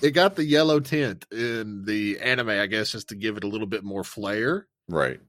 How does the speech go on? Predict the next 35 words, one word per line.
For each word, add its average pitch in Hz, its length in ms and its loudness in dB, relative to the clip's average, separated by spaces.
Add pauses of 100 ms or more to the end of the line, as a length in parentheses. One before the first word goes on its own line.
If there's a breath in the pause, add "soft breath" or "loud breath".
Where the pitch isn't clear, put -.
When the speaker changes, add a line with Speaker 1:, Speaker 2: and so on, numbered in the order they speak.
(480)
Speaker 1:
But 143 180 2
yeah, 117 260 4
that's, 120 440 -2 (120)
that's 120 260 0
why. 95 300 0
He's 101 240 -6 (160)
just - 160 -4
too 160 160 6
damn 160 280 6
lazy. 117 520 4 (140)
Speaker 2:
<laughs> - 140 -18
Speaker 1:
It's 131 220 0
just 120 240 -8
like, 101 220 0 (400)
"Fuck - 420 -2
it." 69 140 -10 (260)
Speaker 2:
But 113 160 0
you 147 60 0
know 143 160 6
what? 127 260 4
Y-, 120 180 -2
you 123 220 -2
have 104 220 2
to 95 140 2
admit, 82 420 0 (280)
if 101 200 0
he'd 110 160 2
have 98 160 2
shown 92 400 0
up 90 160 0
for 87 160 2
animation 85 600 -2
one 87 200 -2
day 85 480 0
and 76 440 -6